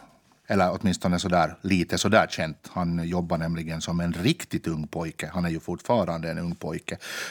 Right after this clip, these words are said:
Men han måste ju ha varit väldigt, väldigt ung när han jobbade i skolan tillsammans med mig. Han, han var assistent, vill jag minnas. Och, eh, jobbade i Kyrkby högstadieskola där vi lite lärde känna varann.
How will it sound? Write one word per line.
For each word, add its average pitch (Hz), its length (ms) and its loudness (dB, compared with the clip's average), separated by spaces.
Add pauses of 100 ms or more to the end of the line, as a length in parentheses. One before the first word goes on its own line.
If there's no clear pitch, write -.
Men 87 340 2
han 95 180 0
måste 95 260 2
ju 90 40 2
ha 87 80 2
varit 87 220 2
väldigt, 98 420 2
väldigt 85 280 -2
ung 107 240 2
när 78 120 -2
han 78 260 -4 (160)
jobbade 80 600 0 (220)
i 78 340 -4
skolan 87 580 2
tillsammans 80 420 -2
med 82 100 -4
mig. 85 160 0
Han, 78 280 -6
han 80 220 -8
var 80 220 -4
assistent, 85 640 -2
vill 80 120 -6
jag 78 120 -6
minnas. - 420 -6 (560)
Och, - 540 -6
eh, 80 240 -2
jobbade 82 380 -2
i - 40 -10
Kyrkby 87 340 -2
högstadieskola 82 800 -2
där 82 120 -2
vi 85 120 -4
lite 85 300 -2
lärde 78 240 -4
känna 92 320 0
varann. 78 440 -4